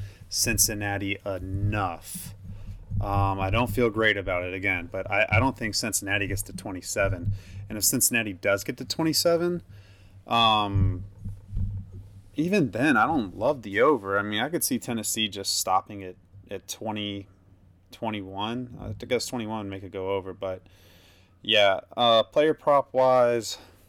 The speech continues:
I don't know, guys. Um, I mean, it, it, 'cause player prop wise, i-, if you're betting player props, you have to realize this. If you're getting,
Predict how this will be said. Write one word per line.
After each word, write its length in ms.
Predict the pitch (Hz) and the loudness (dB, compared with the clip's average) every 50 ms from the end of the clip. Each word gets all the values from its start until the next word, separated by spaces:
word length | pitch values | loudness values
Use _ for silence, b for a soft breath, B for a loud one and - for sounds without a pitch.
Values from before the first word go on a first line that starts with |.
| B B B B _ b b b b b b b b b b b b - | B B B B _ b b b b b b b b b b b b -2
I 100 | - 185 | 2 2
don't 180 | 208 156 104 | 2 2 2
know, 200 | 92 92 107 113 | 0 -2 0 -2
guys. 480 | 101 - - 87 90 98 98 101 98 - 80 | -2 -2 0 2 2 4 2 2 -2 -6 -10
Um, 800 | 80 104 101 101 98 98 98 95 95 92 90 90 87 87 87 - _ _ _ _ _ _ _ _ _ _ _ _ _ _ _ _ _ _ _ _ - | -8 -8 -6 -4 -4 -4 -4 -6 -6 -8 -8 -10 -10 -12 -14 -16 _ _ _ _ _ _ _ _ _ _ _ _ _ _ _ _ _ _ _ _ -6
I 80 | 123 123 | -2 2
mean, 260 | 127 127 123 120 113 | 4 4 4 2 0
it, 220 | 82 123 120 - | -4 -6 -6 -6
it, 260 | - 65 87 104 - | -10 -12 -12 -12 -12
'cause 200 | - - 113 - | -10 -8 -8 -6
player 240 | - - 202 202 226 | -2 0 0 0 0
prop 240 | 220 - 202 156 - | 2 4 4 4 4
wise, 400 | 135 131 123 131 127 120 - - _ _ | 2 2 4 4 4 2 0 -6 _ _
i-, 140 | - 127 - - | -6 -6 -4 -4
if 160 | - 135 - - | -4 -6 -2 -2
you're 80 | 147 | -2
betting 260 | 139 139 175 202 196 | 0 0 -2 -2 -2
player 220 | - - 120 113 107 | -2 0 2 2 2
props, 420 | - - 95 95 92 - - - b b b b b b b b | 0 -2 -4 -4 -4 -6 -8 -16 b b b b b b b b
you 100 | 120 113 | -4 0
have 180 | 131 151 147 - | 2 2 2 2
to 80 | 160 | 2
realize 400 | 143 135 127 117 113 104 98 - | 2 4 4 4 4 2 2 0
this. 320 | - 101 90 - - - - B B B B B B B B B B B _ - | -6 -8 -8 -8 -8 -10 -10 B B B B B B B B B B B _ -4
If 200 | - 123 120 - | -4 -2 -2 0
you're 140 | - 135 123 | -2 -2 -2
getting, 400 | 113 107 104 120 139 143 175 143 | -2 -2 2 2 2 2 0 -6